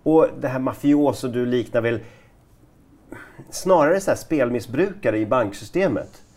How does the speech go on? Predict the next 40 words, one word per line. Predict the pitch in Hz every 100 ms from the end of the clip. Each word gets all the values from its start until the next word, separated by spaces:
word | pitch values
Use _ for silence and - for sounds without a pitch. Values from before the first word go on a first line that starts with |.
| _ - - -
För | - 165 156 - - - - _
vad | - 240
är |
det | 262
som | 226
egentligen | 220 170 147 139
hände? | 143 117 120 78 - - - -
Jo, | 151 127 170 - - -
man | 175
hade | 160 127
en | 110
gemensam | 104 147 240 247 240
valuta | 240 170 - 117 175 294 - _ _ -
och | - 190
så | 185
kunde | 151 - 262 143 131 262
man | 294 240
som | - 156
bank | 120 92 98 -
ha |
lånat | 156 151 143 139
ut | 123
till | 139
en | 131 165 247
procent | 277 202 160 139
ränta | 151 120 110
till | 107 110
Tyskland, | - 196 196 - - 151 170 - - _ - _
men | 233
man | 233 226
väljer | 196 185 180 180
att | 175
låna | 175 170 170 165
ut | 147
till | 147
sju | 135 196 190
procent | - 151 131 113 113 110
ränta | 123 95 87
till | 104 123
Grekland. | 208 285 - - -